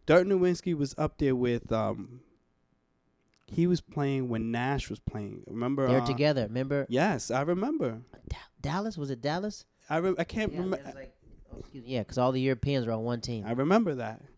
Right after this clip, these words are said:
Speaker 2: Yes.
Speaker 1: There was another, uh, what was his name? Um,
Speaker 2: There's a tall dude.
Speaker 1: Yeah.
Speaker 2: There's three of 'em. Dirk, Nash, F, I don't remember, but I know
Speaker 1: But I
Speaker 2: him.
Speaker 1: remember that he came before D Wade.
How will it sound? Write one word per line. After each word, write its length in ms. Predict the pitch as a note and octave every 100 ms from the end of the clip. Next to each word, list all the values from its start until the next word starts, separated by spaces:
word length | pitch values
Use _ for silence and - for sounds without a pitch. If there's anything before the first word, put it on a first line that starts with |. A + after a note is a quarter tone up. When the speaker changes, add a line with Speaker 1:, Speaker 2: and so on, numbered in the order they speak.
| -
Speaker 2:
Yes. 180 | G#2+ B2
Speaker 1:
There 100 | D#3
was 140 | D#3
another, 360 | E3+ G3 F3 C3+
uh, 240 | D3+ C#3+
what 160 | C#3+ D#3+
was 140 | D3+
his 120 | D3+
name? 400 | D3 C3+ A#2+ A#2+
Um, 400 | A#2 A#2 A2 A2 A#2+ _ _ _
Speaker 2:
There's 120 | B2+ A#2
a 60 |
tall 280 | - A#2 A#2+
dude. 320 | B2 B2+ B2+ -
Speaker 1:
Yeah. 460 | - G#3 D#3+ A#2 -
Speaker 2:
There's 220 | A#2 G#2+
three 240 | - B2 A#2+
of 100 | G2+
'em. 100 | F#2 _ -
Dirk, 400 | C3 C#3+ C3+ - _ _
Nash, 540 | A2+ A#2+ C3 B2+ - - _ _ _ _ _ _ _ _ _ _ _ _ _ _ _ _ -
F, 200 | A2+ F#2 -
I 80 |
don't 120 | A#2 G#2+
remember, 300 | G#2+ A2+ G2+
but 120 | G#2
I 80 | A2
know 140 | A#2+
Speaker 1:
But 100 | D3
I 100 | D#3+
Speaker 2:
him. 60 | E3
Speaker 1:
remember 340 | E3 F3+ F3+ D#3+
that 200 | C3+ A#2 A2+
he 240 | B2+ - F3+
came 240 | - D#3+
before 340 | C#3+ - C#3 A#2+
D 180 | A#2+
Wade. 280 | G#2+ - F#2